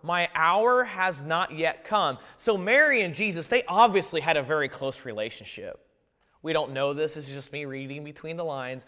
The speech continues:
I'm sure they had conversations. I'm sure Mary, because of the Jewish culture, told Jesus the story of the shepherds coming to worship him and the wise men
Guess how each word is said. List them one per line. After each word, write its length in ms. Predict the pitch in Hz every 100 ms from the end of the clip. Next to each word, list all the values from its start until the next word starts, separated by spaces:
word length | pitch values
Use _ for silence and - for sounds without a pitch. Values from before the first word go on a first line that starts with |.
| - -
I'm 180 | 160 151
sure 340 | - - 170
they 100 | 135
had 220 | 127 127
conversations. 960 | 113 127 123 117 - 113 - 101 101 104
I'm 120 | 139
sure 280 | 143 - 165
Mary, 400 | 151 131 131 139
because 320 | 131 123 139
of 80 | 143
the 80 | 135
Jewish 320 | 117 135 135
culture, 400 | - 135 139 160 - - - _
told 460 | - - 156 165 151
Jesus 400 | 143 139 131 120
the 80 | 131
story 680 | - - 135 135 120 113 - - -
of 140 | 123
the 80 | 117
shepherds 560 | 117 - 143 135 120 -
coming 260 | - 117
to 60 | 110
worship 380 | 98 113 - -
him 280 | 113 110 104 _ - -
and 160 | 131 123
the 60 |
wise 580 | 110 113 120 131 139 107
men 280 | 120 113